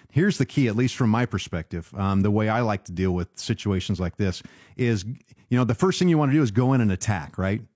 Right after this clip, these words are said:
I wanna protect what's mine and what I was upset about, how I got offended. But the reality is you need to go in not in an attacking mood and simply an inqu-, inquisitive mood to say, uh, you know, "What happened here? Here's what I experienced. What did you experience?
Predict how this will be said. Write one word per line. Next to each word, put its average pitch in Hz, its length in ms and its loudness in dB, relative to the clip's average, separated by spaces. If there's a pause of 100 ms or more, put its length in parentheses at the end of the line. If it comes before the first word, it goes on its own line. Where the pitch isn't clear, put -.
I 107 40 -2
wanna 113 180 2
protect - 400 -2
what's 123 160 -2
mine 110 360 2
and 92 160 2
what 104 140 0
I 110 80 0
was 113 140 0
upset 107 320 -4
about, 98 300 -2
how 101 160 -2
I 107 100 0
got 101 180 -2
offended. 95 380 -2
But 92 100 -4
the 113 80 0
reality 127 480 2
is 92 260 0 (360)
you 127 100 4
need 151 160 4
to 151 80 0
go 123 240 2
in 123 260 2 (220)
not 120 460 2
in 117 100 0
an 104 80 2
attacking 95 540 -2
mood 80 340 -4
and 104 100 0
simply 165 380 0
an 117 160 2
inqu-, - 200 -10
inquisitive 151 640 0
mood 123 260 2
to 110 40 -4
say, 110 240 -2 (340)
uh, 107 200 -4
you 123 140 0
know, 117 80 2
"What 131 220 0
happened 139 400 0
here? 131 220 0
Here's 139 220 0
what 139 120 2
I 127 80 2
experienced. 123 640 0
What 123 140 2
did 127 140 0
you 120 160 4
experience? 110 800 -2